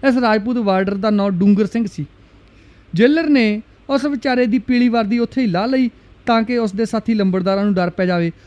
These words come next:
ਉਸ ਦਾ ਇਹ ਹੁਕਮ ਮੰਨ ਕੇ ਮੈਨੂੰ ਜ਼ਬਰਦਸਤੀ ਅਨੀਮਾ ਕਰਨ, ਪਰ ਵਾਰਡਰ ਦੇ ਬੋਲਣ ਅਤੇ ਜੇਲ੍ਹ ਦੇ ਮਿਲੇ ਸੁੱਖਾਂ ਨੂੰ ਲੱਤ ਮਾਰਨ ਦਾ ਸਿੱਟਾ ਇਹ ਹੋਇਆ ਕਿ ਕਿਸੇ ਨੇ ਵੀ ਜੇਲਰ ਦਾ ਹੁਕਮ ਨਾ ਮੰਨਿਆ। ਜੇਲਰ ਨੇ ਕੈਦੀ ਬਾਗੀ ਹੋਏ ਸਮਝ ਕੇ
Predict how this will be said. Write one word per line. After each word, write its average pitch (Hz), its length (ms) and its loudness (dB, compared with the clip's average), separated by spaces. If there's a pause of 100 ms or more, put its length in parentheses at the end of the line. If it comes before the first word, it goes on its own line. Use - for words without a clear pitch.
(140)
ਉਸ 233 140 0
ਦਾ 262 160 -2
ਇਹ 269 200 2
ਹੁਕਮ 254 200 0
ਮੰਨ 208 240 2
ਕੇ 220 100 -4
ਮੈਨੂੰ 220 220 2
ਜ਼ਬਰਦਸਤੀ 196 560 -2
ਅਨੀਮਾ 180 280 2
ਕਰਨ, 185 280 -4 (340)
ਪਰ 247 160 2
ਵਾਰਡਰ 214 400 0
ਦੇ 220 220 0 (140)
ਬੋਲਣ 269 320 2 (100)
ਅਤੇ 254 200 -2
ਜੇਲ੍ਹ 247 340 0
ਦੇ 285 140 -2 (100)
ਮਿਲੇ 233 280 2
ਸੁੱਖਾਂ 247 380 -4
ਨੂੰ 240 140 0
ਲੱਤ 226 200 -4
ਮਾਰਨ 220 300 -2
ਦਾ 220 60 -4
ਸਿੱਟਾ 220 400 -6
ਇਹ 247 180 -4
ਹੋਇਆ 185 320 0 (320)
ਕਿ 233 100 -2
ਕਿਸੇ 254 260 -4
ਨੇ 269 140 0
ਵੀ 233 120 0
ਜੇਲਰ 214 280 -2
ਦਾ 240 100 -4
ਹੁਕਮ 196 260 -4
ਨਾ 185 140 -2
ਮੰਨਿਆ। 165 340 -2 (520)
ਜੇਲਰ 277 360 0
ਨੇ 226 380 0
ਕੈਦੀ 233 280 0
ਬਾਗੀ 220 340 -2
ਹੋਏ 233 140 0
ਸਮਝ 240 300 -2
ਕੇ 240 220 -6